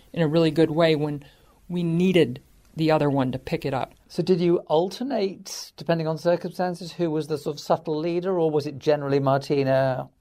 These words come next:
Speaker 1: Yeah, well, it was really natural. It's not like we went around with, like, a armband or a captain's, you know, a big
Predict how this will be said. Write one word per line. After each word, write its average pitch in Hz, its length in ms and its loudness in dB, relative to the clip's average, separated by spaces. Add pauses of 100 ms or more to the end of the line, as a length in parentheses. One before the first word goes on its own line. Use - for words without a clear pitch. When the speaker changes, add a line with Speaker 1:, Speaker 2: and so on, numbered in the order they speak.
Speaker 1:
Yeah, 302 320 0
well, 262 260 0
it 240 140 0
was 233 180 -4
really 247 300 0
natural. 156 400 -2
It's - 120 -8
not 202 160 -2
like 175 200 -2 (120)
we 175 180 -4
went 165 180 -4
around 160 320 -2
with, 147 100 -10
like, 151 220 -2
a 143 160 0
armband 156 560 0
or 143 120 -4
a 135 60 -4
captain's, 160 840 -4
you 180 80 -4
know, 143 80 -4
a 147 40 -4
big 147 280 -8